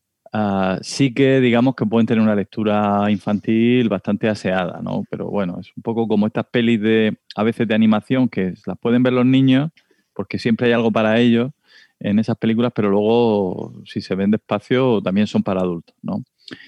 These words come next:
Bueno, eso en cuanto... Entonces la obra, digo, que tiene cuatro libros, los dos que ya os he dicho, Lilliput y Brobdingnag,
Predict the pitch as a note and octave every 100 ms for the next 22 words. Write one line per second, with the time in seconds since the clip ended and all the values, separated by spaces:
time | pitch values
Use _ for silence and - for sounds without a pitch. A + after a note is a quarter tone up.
0 | _ _ _ A#2 C#3+ F#3+ D#3 C#3 B2 A#2+
1 | - _ _ _ _ _ - C#3+ C#3+ D3
2 | D3+ C#3+ D3 A#2+ B2+ B2+ A2+ G2 F#2+ F#2
3 | F#2 F#2+ G#2+ - A2 A2 A#2 C3+ F3+ -
4 | A3 F#3+ G2+ G2 G2+ - B2+ - A#2+ A2
5 | G#2+ F#2 _ _ - G#2+ G#2 G#2 G#2+ D#3
6 | D#3+ C#3+ D3 G3